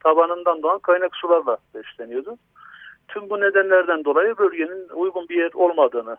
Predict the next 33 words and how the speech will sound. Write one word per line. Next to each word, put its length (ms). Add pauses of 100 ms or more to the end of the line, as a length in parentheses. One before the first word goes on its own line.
(140)
e, 160
konusunda 580
biz 140
itirazımızı 680
yaptık. 320 (640)
Tabii 220
itirazımızı 680
yapmakla 500
da 80
kalmadık. 520
Şirket 500
yetkilileri 440
bizden 260
önce, 220
e, 420
o 220
köyde 320
müthiş 380
bir 60
lobi 220
çalışması 640
yapmış. 320
İşte 260
kırsaldaki, 880 (640)
e, 180
vatandaşlarımızın 920
zaten 360
gelir 320
durumu 380
o 40
kadar 300
yüksek 540
değil. 120